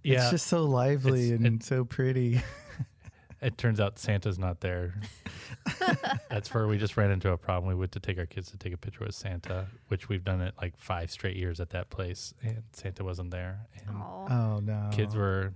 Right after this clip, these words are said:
Speaker 1: mildly disappointed. Mom, incredibly disappointed. I, she's still not over it yet.
Speaker 3: More disappointed than the kids? <laughs>
Speaker 1: Oh, gosh.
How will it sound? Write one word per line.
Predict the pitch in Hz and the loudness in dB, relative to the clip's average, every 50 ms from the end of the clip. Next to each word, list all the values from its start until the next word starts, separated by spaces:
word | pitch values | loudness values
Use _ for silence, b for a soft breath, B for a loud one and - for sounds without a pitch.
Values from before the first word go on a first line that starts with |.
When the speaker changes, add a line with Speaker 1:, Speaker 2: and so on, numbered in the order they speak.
| - | -4
Speaker 1:
mildly | 101 98 95 101 101 113 110 | 0 2 2 2 2 0 0
disappointed. | 107 117 110 - - - 131 135 147 151 156 143 110 | 0 0 -4 -4 -4 -2 0 0 0 0 -2 -4 -4
Mom, | 104 101 98 104 110 120 127 131 127 - _ _ _ - _ _ _ - _ - | -2 -2 0 0 0 0 -2 -2 -6 -8 _ _ _ -20 _ _ _ -20 _ -4
incredibly | 139 113 107 101 - - - 107 98 92 90 90 90 87 85 | -2 -2 0 -2 -4 -4 -4 -2 -2 -2 -2 -2 -2 -4 -4
disappointed. | 82 - - - - - 92 87 90 | -4 -8 -10 -10 -8 -6 -6 -6 -4
I, | 95 98 101 104 104 - - - | -6 -6 -6 -8 -8 -12 -14 -10
she's | - - 117 | -6 -4 -4
still | - - 123 | 0 0 2
not | 110 101 95 | 2 4 4
over | 98 95 85 90 87 | 4 2 2 0 -2
it | 87 87 | -2 -2
yet. | 90 87 87 - | -4 -4 -4 -2
Speaker 3:
More | 233 247 247 | 0 0 0
disappointed | 247 294 277 294 - - 262 247 254 247 | -2 -4 -8 -10 -8 -10 -10 -10 -10 -10
than | 254 247 | -10 -10
the | 262 262 | -10 -10
kids? | - - 294 311 - - - - | -8 -8 -6 -4 -4 -4 -4 -6
<laughs> | - - | -6 -2
Speaker 1:
Oh, | - 120 104 87 78 - - | 0 0 2 0 -2 -4 -4
gosh. | - 85 82 80 - - - | -4 -4 -2 -4 -6 -8 -10